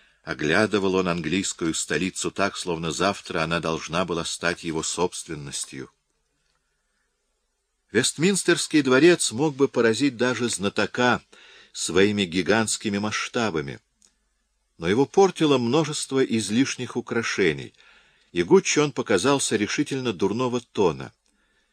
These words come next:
тем более по сравнению с постройками, что возводились в те годы в Тоскане и особенно в Сиене.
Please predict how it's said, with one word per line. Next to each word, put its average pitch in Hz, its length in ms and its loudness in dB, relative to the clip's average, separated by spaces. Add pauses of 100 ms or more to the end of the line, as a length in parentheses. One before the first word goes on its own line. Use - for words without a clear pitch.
тем 90 200 -2
более 127 300 4
по 123 100 -4
сравнению 110 600 0
с - 80 -6
постройками, 104 800 0 (340)
что - 300 2
возводились 101 760 2
в - 140 -12
те 113 160 2
годы 110 320 0
в - 100 -14
Тоскане 123 760 -2
и 92 160 -2
особенно 90 600 -2
в - 60 -10
Сиене. 73 500 -4